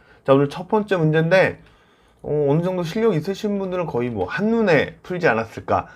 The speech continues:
네, 생각되는 내용이에요. 자, 일단 이렇게 수상전이 벌어졌을 때 우리가 활로를 어떻게 줄이죠? 네, 그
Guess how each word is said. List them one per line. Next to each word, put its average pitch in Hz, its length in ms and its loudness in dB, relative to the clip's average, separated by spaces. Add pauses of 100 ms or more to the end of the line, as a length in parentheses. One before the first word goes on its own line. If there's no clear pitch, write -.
(140)
네, 113 120 0
생각되는 156 520 0
내용이에요. 107 680 0 (680)
자, 113 140 -2
일단 175 680 2 (240)
이렇게 120 400 -2 (380)
수상전이 220 640 0
벌어졌을 123 500 -2
때 113 80 -2
우리가 92 280 -2
활로를 202 420 -2
어떻게 - 360 -2
줄이죠? 113 440 0 (580)
네, 110 100 2
그 185 340 2